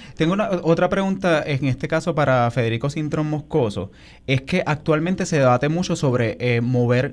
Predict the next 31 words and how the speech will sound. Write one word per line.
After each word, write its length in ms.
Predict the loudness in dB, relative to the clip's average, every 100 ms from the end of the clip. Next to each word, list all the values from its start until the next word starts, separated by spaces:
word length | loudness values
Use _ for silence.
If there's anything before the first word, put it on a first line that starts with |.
| -4
a 160 | -4
Puerto 300 | -2 -2 -2
Rico 320 | 0 0 2 2
hacia 480 | 2 0 2 2
una 180 | 2 2
generación 460 | 2 2 0 0 0
de 80 | 0
energía, 560 | 0 0 2 2 2
eh, 280 | 0 0 0
de 100 | -2
fuentes 260 | -2 0 2
renovables 640 | 2 4 6 6 4 2
y, 120 | 0 -2
por 160 | -2
otro 160 | -2 0
lado, 180 | 0 2
pues, 220 | -2 -4
este, 400 | -8 -8 -8 -4
la 120 | -4
protección 500 | -4 -8 -8 -8 -4
de, 140 | -4 -4
de 180 | -4 -4
suelos 240 | -2 -2
como 240 | -2 -2
los 120 | -2 -2
que 120 | -6 -6
ustedes 380 | -8 -4 -4
están, 420 | -4 -4 -4 -4 -2
eh, 220 | -4 -2
planteando, 720 | -2 -4 -4 -2 0 0 -4
¿no? 160 | -4